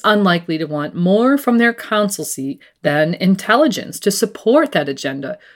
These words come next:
which we expect Nym to provide in plenty,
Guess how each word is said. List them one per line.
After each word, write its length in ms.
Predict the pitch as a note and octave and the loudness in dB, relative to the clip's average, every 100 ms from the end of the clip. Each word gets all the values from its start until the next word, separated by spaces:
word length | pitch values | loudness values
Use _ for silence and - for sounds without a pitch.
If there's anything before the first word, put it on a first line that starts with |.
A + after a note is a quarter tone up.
| _ | _
which 240 | - E4+ - | -4 -2 0
we 80 | D4 | -2
expect 500 | D4+ - D#3+ D#3+ - | -2 -2 -2 -2 -6
Nym 320 | C#3 C3+ D#3 | -10 -10 -12
to 100 | F3+ | -8
provide 440 | G3 E3+ C#3 C3+ | -6 -4 -4 -8
in 220 | - C#3+ | -12 -16
plenty, 640 | C#3 - D4 F4 - C#3 | -14 -2 0 0 -4 -8